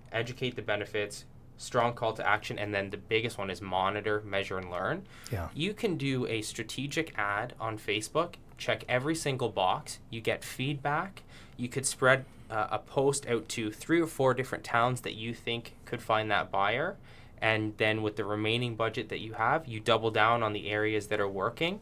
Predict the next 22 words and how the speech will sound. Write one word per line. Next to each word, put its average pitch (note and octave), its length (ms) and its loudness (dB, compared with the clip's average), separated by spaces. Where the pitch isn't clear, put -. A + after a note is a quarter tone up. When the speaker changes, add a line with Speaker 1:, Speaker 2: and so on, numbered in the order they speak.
Speaker 2:
Mm-hmm. A2 480 8
Speaker 1:
I B2 140 6
think C3 240 -2
it's - 100 -8
great. F#2+ 420 0
I A2 80 -6
think A#2+ 200 -6
it's A2 100 -6
super, D#3+ 360 0
super A#2+ 340 -2
effective, - 560 -2
and G#2+ 80 -2
I G#2+ 80 -4
think, G#2+ 380 -6
I - 60 -6
think - 160 -6
social A2 300 -2
media G#2 260 -2
marketing F#2+ 460 0
is, F#2+ 300 -8
is G#2 220 -8
really G#2+ 640 2